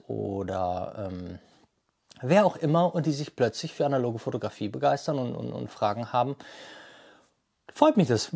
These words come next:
Ich kann das ja verstehen. I can relate. Ich, ähm, liebe die analoge Fotografie.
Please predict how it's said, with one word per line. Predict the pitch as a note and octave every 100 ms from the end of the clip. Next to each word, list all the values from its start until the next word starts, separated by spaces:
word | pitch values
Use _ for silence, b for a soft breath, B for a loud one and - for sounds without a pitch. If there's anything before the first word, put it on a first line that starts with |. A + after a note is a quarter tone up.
| D#3
Ich | D#3+ G3+ -
kann | F#3+
das | A3+
ja | G#3+
verstehen. | G3+ G3 - C4 F3+
I | C3+
can | - G3
relate. | F#3+ F#3+ A3 E3+
Ich, | C3 -
ähm, | E3 D#3 D3+ D#3+
liebe | D#3+ E3 G3 D#3+
die | A#2+ A#2 -
analoge | - A#2+ A2+ G#2+ G#2+
Fotografie. | - A#2 - - A2+